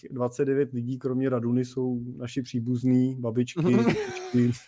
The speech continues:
Speaker 1: zaměstnanci, co musí povinně. <laughs>
Speaker 2: Ne, je to, je to, je to, je to super a jako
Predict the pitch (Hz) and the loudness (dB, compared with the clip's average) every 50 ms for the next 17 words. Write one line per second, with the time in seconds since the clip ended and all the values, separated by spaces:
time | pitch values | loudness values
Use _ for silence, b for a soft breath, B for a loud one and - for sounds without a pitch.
0 | B B B B B B B B - 147 147 151 160 160 - - 170 165 156 151 | B B B B B B B B 2 4 6 6 4 4 4 4 4 4 6 4
1 | 175 165 - 175 160 156 - - - - 156 147 143 147 147 151 151 151 156 156 | 2 2 4 4 2 4 2 0 0 2 4 4 6 6 6 6 6 6 6 6
2 | 160 185 - - - B B B B B B B B B B B B B B B | 4 4 2 0 -2 B B B B B B B B B B B B B B B
3 | B _ _ - 175 - - _ 131 - - _ 185 - - _ _ 190 - - | B _ _ -2 -2 -2 -2 _ -4 -4 -4 _ -4 -4 -4 _ _ -4 -4 -4
4 | _ _ _ _ _ _ - _ _ - - - _ - - - - - - - | _ _ _ _ _ _ -20 _ _ -12 -12 -10 _ -14 -14 -14 -12 -12 -12 -10
5 | - - 370 392 392 370 135 139 139 143 - 165 165 - - 151 151 151 151 170 | -2 0 4 6 6 6 6 6 4 4 4 2 2 2 4 2 2 4 4 6
6 | 170 160 - - 147 147 143 143 170 170 165 156 123 139 135 - 175 156 - - | 6 6 4 4 2 0 2 2 4 4 4 4 4 2 0 0 -2 -4 -2 -4
7 | 139 - - 123 120 123 135 151 156 147 143 139 135 135 - 127 127 127 - 139 | -6 -2 0 2 4 4 4 4 2 2 2 2 0 0 -2 -4 -4 -4 -2 -2
8 | 139 135 135 135 _ | -2 -2 -2 -6 _